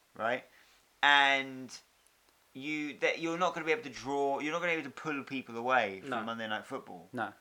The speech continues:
Speaker 1: Because it's, it's football, right? So, um, th-, I don't know, I don't know what they can do. The only thing I can think they can do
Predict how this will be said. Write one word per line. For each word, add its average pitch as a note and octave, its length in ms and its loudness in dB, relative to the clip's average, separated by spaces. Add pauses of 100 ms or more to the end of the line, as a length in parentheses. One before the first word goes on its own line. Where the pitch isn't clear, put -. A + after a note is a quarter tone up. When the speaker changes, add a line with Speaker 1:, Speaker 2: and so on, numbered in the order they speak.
(260)
Speaker 1:
Because B2 600 -6 (140)
it's, - 260 -8 (220)
it's A2+ 160 -18
football, G#2 520 -10 (100)
right? A#2+ 340 4
So, C3 460 2 (560)
um, B2 460 6 (1200)
th-, - 160 -8
I C3+ 80 2
don't D#3+ 180 -2
know, D#3+ 320 2
I C3 80 4
don't D3 140 -2
know C#3+ 80 -2
what C#3 200 2
they C3 80 -2
can B2 160 -10
do. C3 180 0
The C3 100 0
only C#3 160 2
thing C#3 160 -6
I C3+ 80 -2
can B2 160 -12
think C3+ 280 -4
they A#2 120 -2
can A2 220 -12
do G2 280 -6